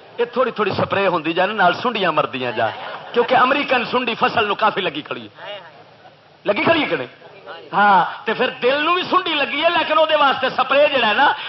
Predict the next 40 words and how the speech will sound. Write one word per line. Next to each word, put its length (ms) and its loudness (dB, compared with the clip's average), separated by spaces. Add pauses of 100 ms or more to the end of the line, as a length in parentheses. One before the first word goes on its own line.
(120)
وہ 160 6
ہن 80 4
تینوں 300 2
کسے 260 -2
دکان 420 0
تو 60 6
تو 120 2
نہیں 140 0
ملنا، 300 2 (440)
نہ 80 0 (120)
کسے 160 0 (100)
گودام 340 4
تو 80 4
ملنا 260 0
ہے، 60 0
نہ 100 -2
حاجی 260 2
یوسف 320 -4
صاحب 240 2
دے 100 0 (220)
جناب 340 2
دکان 300 2
تو 80 2
ملنا 180 0
ہے۔ 60 2
ہاں، 240 4
انہاں 200 2
دے 100 0
دکان 420 2
تو 100 6
یہو 160 6
جہا 220 4
سپرے 240 0
مل 220 0
جاتا 280 0
ہے 60 0 (320)
جڑا 220 4
ایمان 600 6
نو 60 6
لگی 300 2